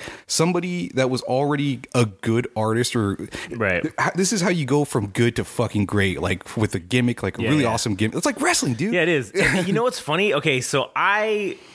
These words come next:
Speaker 2: into, we'll, we'll talk about, obviously, when we talk about the album here,
Speaker 1: Yeah.
Speaker 2: but, yeah, but that Black Dog thing, man, I
Speaker 1: Yeah.
Speaker 2: could tell that that was a f-, that was a, not knowing anything about him previously,
Speaker 1: Yeah.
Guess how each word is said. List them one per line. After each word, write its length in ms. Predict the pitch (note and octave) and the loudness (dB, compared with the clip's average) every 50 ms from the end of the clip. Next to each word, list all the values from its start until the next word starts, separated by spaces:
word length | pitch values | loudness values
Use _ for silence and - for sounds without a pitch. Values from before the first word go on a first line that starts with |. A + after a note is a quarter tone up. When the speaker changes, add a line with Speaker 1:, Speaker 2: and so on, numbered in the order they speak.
| - - - F2 - - | -20 -16 -16 -12 -2 0
Speaker 2:
into, 260 | D3 C#3 C3 C#3+ D#3 - | 0 0 2 0 0 0
we'll, 180 | C#3+ D#3 E3+ - | 2 2 0 0
we'll 120 | D#3+ E3+ E3 | 0 -2 -2
talk 200 | - F#3+ E3+ D#3 | 0 0 -2 0
about, 160 | C3+ B2 A#2+ | 2 2 2
obviously, 240 | A#2 A#2 A#2 A#2 G#2 | 2 0 0 -4 -4
when 60 | G#2 | -4
we 60 | G#2 | -2
talk 120 | - G#2+ G#2 | 0 0 0
about 140 | G2 F#2+ | 0 0
the 60 | - F#2+ | 0 2
album 180 | F#2 F#2 E2+ F2 | 0 0 2 2
here, 120 | A#2 G#2+ | 2 2
Speaker 1:
Yeah. 60 | G2 | 2
Speaker 2:
but, 180 | G#2 G#2 - - - | 2 0 0 0 -2
yeah, 140 | G2+ G#2+ G#2+ | -2 -2 0
but 320 | G#2 F#2 - - - - - - B2 | 0 0 -2 -2 -2 -4 -6 -8 -6
that 260 | A2 C3 D3+ D3 C3 | 0 0 0 0 0
Black 280 | A#2 C3+ D3 D#3 C#3 A2 | 0 0 0 0 0 0
Dog 240 | C3+ B2+ C#3 - - | 0 0 0 0 -2
thing, 260 | - A2 F#2+ F2+ F#2+ | -4 -4 -2 -2 -2
man, 160 | F#2+ F#2+ G2 | -4 -4 0
I 100 | - A#2+ | 0 0
Speaker 1:
Yeah. 40 | - | 0
Speaker 2:
could 160 | - G3+ - | 0 -2 -4
tell 220 | - F3 F3+ D#3+ C3 | 0 0 0 2 0
that 160 | B2 - - | -2 -2 0
that 160 | C3 B2+ - | 0 0 2
was 120 | E3 C#3 A2+ | 0 0 0
a 60 | G#2+ F#2+ | 0 -2
f-, 200 | - - - - - | -2 -6 -16 -8 -2
that 160 | A2 G#2 - | 0 0 2
was 160 | C#3 C3+ G#2 A2+ | 2 2 2 2
a, 140 | G#2 G#2+ - A2+ | 0 0 0 0
not 200 | B2 D3+ E3+ G3+ | -2 -2 0 2
knowing 180 | G#3+ G#3 F#3+ | 0 2 2
anything 200 | F#3+ F3 D#3+ D#3 | 2 2 0 0
about 220 | C#3 C3 C3+ B2+ A2 | 0 2 2 0 0
him 60 | F#2+ | -2
previously, 480 | - B2+ B2+ A2+ G2+ D#2+ F2+ F2+ E2+ E2 - | -2 -2 0 0 0 0 0 -2 -2 0 2
Speaker 1:
Yeah. 220 | A2 G#2 G2 | 2 2 2